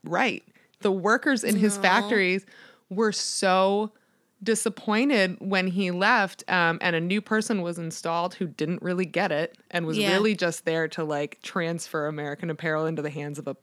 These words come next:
Speaker 1: bigger brand, which is where they are now."
Speaker 2: He's, like, a great, um, T V, or not even T V, movie villain.
Speaker 1: He really
Speaker 2: He
Speaker 1: is.
Speaker 2: actually is a great movie anti-hero villain who
Speaker 1: He
Speaker 2: is
Speaker 1: is.
Speaker 2: a garbage human, but also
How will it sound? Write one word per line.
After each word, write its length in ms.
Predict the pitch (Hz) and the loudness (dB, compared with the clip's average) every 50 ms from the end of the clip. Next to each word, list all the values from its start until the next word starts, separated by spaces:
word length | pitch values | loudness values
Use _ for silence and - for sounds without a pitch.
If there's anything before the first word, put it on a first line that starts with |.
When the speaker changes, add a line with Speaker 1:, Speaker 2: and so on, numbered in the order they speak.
| _ _ - | _ _ -6
Speaker 1:
bigger 200 | 160 151 143 143 | -6 -4 -4 -6
brand, 320 | - 151 147 139 135 - | -4 -4 -4 -4 -4 -6
which 140 | 120 - - | -8 -10 -10
is 140 | 131 - - | -8 -8 -6
where 120 | 139 139 | -6 -6
they 120 | 135 131 135 | -4 -4 -4
are 80 | 139 | -4
now." 320 | 151 151 143 139 - 170 - - - - - | -4 -4 -4 -4 -4 -6 -8 -12 -20 -20 -10
Speaker 2:
He's, 200 | - 330 392 392 | -6 -4 -4 -2
like, 240 | 523 494 494 427 277 | -2 -4 -4 -4 -6
a 40 | 214 | -6
great, 680 | - - 190 185 190 202 196 196 196 190 190 190 - - | -8 -10 -10 -6 -4 -2 0 2 2 2 0 -2 -4 -6
um, 420 | 202 196 190 190 185 185 185 185 - - _ _ - | -6 -4 -4 -4 -4 -6 -8 -10 -12 -14 _ _ -12
T 200 | - - 220 202 | -8 -6 -4 -4
V, 260 | 175 185 185 185 - - | -4 -6 -8 -8 -6 -4
or 240 | 196 196 190 190 190 | -4 -2 -2 -4 -4
not 160 | - 220 247 | -4 -4 -4
even 160 | 277 254 208 | -2 -2 -4
T 160 | 190 - 202 | -6 -6 -8
V, 160 | 190 202 185 180 | -6 -6 -4 -2
movie 300 | 185 214 277 294 302 208 | -2 -2 0 0 0 0
villain. 360 | 170 156 - - - - - | 0 -4 -8 -10 -14 -20 -8
Speaker 1:
He 160 | - 226 254 | -2 0 0
really 360 | 254 240 294 311 320 311 285 - | 2 2 2 2 2 4 4 4
Speaker 2:
He 20 | |
Speaker 1:
is. 200 | 226 233 208 175 | 6 6 4 4
Speaker 2:
actually 120 | - 339 | 2 0
is 100 | 339 349 | -2 -4
a 60 | 381 339 254 | -8 -8 -6
great 300 | 226 269 294 285 - - _ - | -4 -2 -2 -2 -4 -10 _ -10
movie 520 | 220 233 233 233 233 226 214 226 226 - | -8 -6 -4 -4 -4 -4 -4 -4 -4 -4
anti-hero 720 | - 208 220 233 214 - 208 190 180 170 175 180 175 180 | -4 -4 -4 -4 -4 -6 -6 -6 -6 -6 -6 -6 -6 -6
villain 380 | 170 170 165 160 156 156 160 175 | -4 -4 -6 -6 -6 -8 -10 -6
who 120 | 185 196 | -4 0
Speaker 1:
He 160 | 214 202 196 | 2 2 2
Speaker 2:
is 280 | 196 196 180 - 196 190 | 2 2 2 0 0 -2
Speaker 1:
is. 0 | |
Speaker 2:
a 80 | 202 190 | -4 -4
garbage 360 | - 202 196 208 202 202 196 - | -2 0 0 0 0 -2 -4 -4
human, 320 | 233 226 220 220 214 208 | -4 -4 -2 -2 -2 -2
but 180 | 190 196 - - | -4 -6 -6 -6
also 560 | 180 214 220 214 - 190 175 175 175 175 | -6 -8 -6 -6 -6 -6 -6 -6 -6 -8